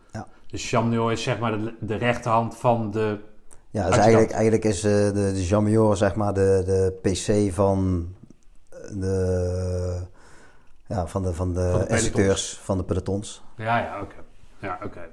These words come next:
Speaker 2: Maar goed, in ieder geval senioriteit heeft hij.
Speaker 1: Ja.
Speaker 2: En, en die brengt jou, jullie dan, zeg maar, de vrolijke noot.
Speaker 1: Ja, en de, ja, en de richting inderdaad,
Speaker 2: Ja,
Speaker 1: waar we gingen.
Speaker 2: maar er waren natuurlijk ook wel wat mensen bij, of heb je alleen maar hele empathische, leuke, eh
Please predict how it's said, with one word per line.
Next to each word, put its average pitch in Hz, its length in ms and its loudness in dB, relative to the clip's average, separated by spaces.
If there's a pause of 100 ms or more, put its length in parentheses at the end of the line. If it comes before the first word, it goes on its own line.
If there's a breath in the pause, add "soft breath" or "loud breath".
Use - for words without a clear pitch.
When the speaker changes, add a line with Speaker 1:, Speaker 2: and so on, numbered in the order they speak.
Speaker 2:
Maar 110 280 4
goed, 120 180 -2
in 127 60 -2
ieder 120 140 2
geval 120 200 2
senioriteit 120 840 4
heeft 90 240 -10
hij. 90 140 -14 (300 soft breath)
Speaker 1:
Ja. 101 180 -12 (300)
Speaker 2:
En, 104 260 -10
en 101 380 -6
die 104 260 -2
brengt 107 380 -4
jou, 104 380 0
jullie 104 320 -2
dan, 98 420 -2 (600 soft breath)
zeg 98 240 -6
maar, 95 160 -4
de 98 60 -4
vrolijke 104 420 -4
noot. 85 380 -8 (1400 soft breath)
Speaker 1:
Ja, 117 200 6
en 98 80 2
de, 101 60 0
ja, 92 300 -2
en 104 80 -4
de 95 80 -4
richting 98 320 -4
inderdaad, 98 460 -8
Speaker 2:
Ja, 113 60 -8
Speaker 1:
waar 92 160 -6
we 87 60 -6
gingen. 90 220 -4
Speaker 2:
maar 113 140 2
er 120 60 2
waren 127 240 6
natuurlijk 131 280 -4
ook 120 100 -2
wel 120 220 2
wat 120 200 0
mensen 117 340 -2 (140)
bij, 113 280 0
of 113 160 -10
heb 113 160 -4
je 120 100 0
alleen 120 220 2
maar 113 180 0
hele 113 220 -2
empathische, 107 600 -4
leuke, 104 280 -6
eh 107 340 -10